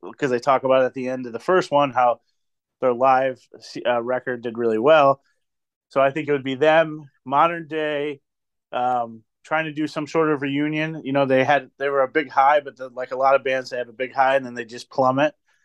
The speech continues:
And, uh, them trying to maybe in, like,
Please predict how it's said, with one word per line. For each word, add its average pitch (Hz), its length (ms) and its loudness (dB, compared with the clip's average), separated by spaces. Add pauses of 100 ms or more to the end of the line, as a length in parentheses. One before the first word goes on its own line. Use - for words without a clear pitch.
(540)
And, 131 400 0
uh, 131 380 4 (800)
them 139 360 0
trying 135 360 -6 (100)
to 127 540 -4
maybe 151 360 2
in, 156 100 2
like, 135 280 0